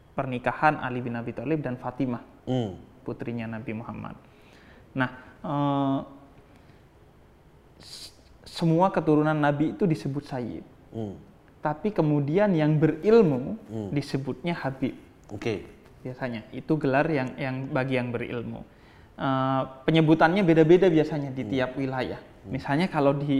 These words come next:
Speaker 1: daerah gua disebutnya Yi.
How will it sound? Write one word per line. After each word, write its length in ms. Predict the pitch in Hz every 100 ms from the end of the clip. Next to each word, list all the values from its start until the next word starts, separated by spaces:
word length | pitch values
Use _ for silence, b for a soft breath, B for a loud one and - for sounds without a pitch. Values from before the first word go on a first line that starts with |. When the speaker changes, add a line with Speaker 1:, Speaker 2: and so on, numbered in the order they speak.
| 135 - -
Speaker 1:
daerah 520 | 151 127 135 131 -
gua 240 | 143 165
disebutnya 500 | 147 135 127 139 165 156 139 -
Yi. 380 | - 147 147 -